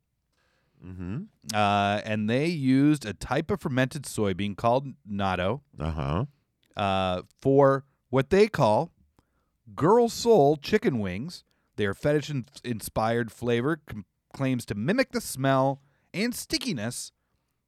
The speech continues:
Speaker 2: of the underside of a young woman's foot.
Speaker 1: Have you ever had natto before?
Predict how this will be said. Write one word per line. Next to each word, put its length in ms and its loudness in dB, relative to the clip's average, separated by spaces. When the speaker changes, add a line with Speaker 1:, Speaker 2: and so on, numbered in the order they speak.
Speaker 2:
of 120 -8
the 200 -8
underside 800 0
of 120 -6
a 60 -2
young 360 0
woman's 340 0
foot. 360 -10
Speaker 1:
Have 160 0
you 100 4
ever 200 4
had 200 2
natto 400 0
before? 420 -4